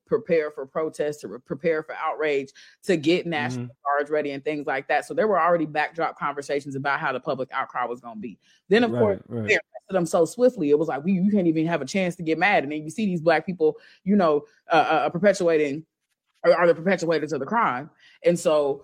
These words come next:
Speaker 1: you know, they didn't let them last a second before they made sure to start charging them.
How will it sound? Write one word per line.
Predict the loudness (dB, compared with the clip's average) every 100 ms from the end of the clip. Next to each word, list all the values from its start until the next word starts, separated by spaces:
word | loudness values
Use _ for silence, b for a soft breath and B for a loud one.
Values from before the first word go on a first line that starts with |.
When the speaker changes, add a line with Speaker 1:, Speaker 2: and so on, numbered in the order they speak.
| _ -2
Speaker 1:
you | 0
know, | 2
they | 2
didn't | 2
let | 2 2
them | 0
last | -4 -8 -6
a |
second | -4 -2 -4 -10
before | -4 0
they | 0
made | 0 -2
sure | -4 -4
to | -4
start | -2 -4 -6
charging | -10 -4 -2 -2
them. | -6 -10